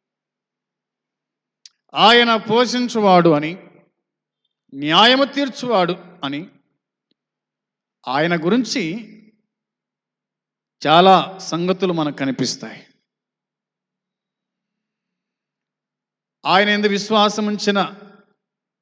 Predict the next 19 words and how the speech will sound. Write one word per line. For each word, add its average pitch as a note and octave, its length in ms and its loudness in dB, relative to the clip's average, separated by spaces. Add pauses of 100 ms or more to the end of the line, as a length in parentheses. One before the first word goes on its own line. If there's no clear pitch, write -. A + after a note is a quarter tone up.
(440)
మనల్ని A3 460 4
దేవుడు A3 320 2
ఏ G3 80 0
విధంగా G#3 240 -2
కాపాడుతాడో, F3+ 960 4 (300)
పోషిస్తాడో, F3+ 640 0
తప్పిస్తాడో, F#3 640 -4
విడిపిస్తాడో, F3 960 -6 (960)
ఈ A3 100 2
వచనాలు, G#3+ 800 0 (480)
ఈ F#3 100 -2
మూడు B3+ 300 2
వచనాలు A3+ 340 0
మనకు E3+ 440 -2 (840)
దాదాపుగా F3 580 0
ఒక D#3 140 -8
ఎనిమిది D#3 460 -4
సంగతులు G3+ 920 -2
బయలుపరుస్తాయి. D3 720 -10